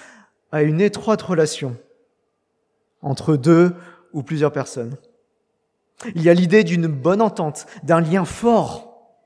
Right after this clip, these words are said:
entre ces personnes. Et le message de l'Évangile nous conduit directement à la communion la plus importante,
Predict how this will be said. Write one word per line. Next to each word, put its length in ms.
entre 240
ces 160
personnes. 460
Et 80
le 80
message 340
de 100
l'Évangile 480
nous 80
conduit 600
directement 720
à 100
la 100
communion 420
la 120
plus 220
importante, 680